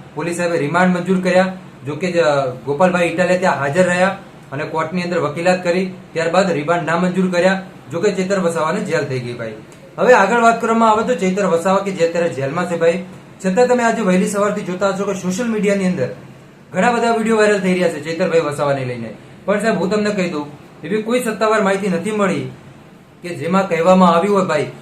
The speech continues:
કે બતાવવામાં આવ્યું હોય કે ચૈતર વસાવા છૂટી ગયા જેલમાંથી.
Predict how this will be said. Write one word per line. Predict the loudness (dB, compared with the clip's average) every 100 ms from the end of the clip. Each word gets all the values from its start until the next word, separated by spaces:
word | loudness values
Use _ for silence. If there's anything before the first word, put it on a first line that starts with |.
| -10 -4
કે |
બતાવવામાં | -2 0 4 4 6 4
આવ્યું | 4 4
હોય | 2 2 -2 -12 -14
કે | -10
ચૈતર | -4 -4 -2 0
વસાવા | 0 2 0
છૂટી | -2 -6 -2
ગયા | 0 0
જેલમાંથી. | -2 -4 -6 -6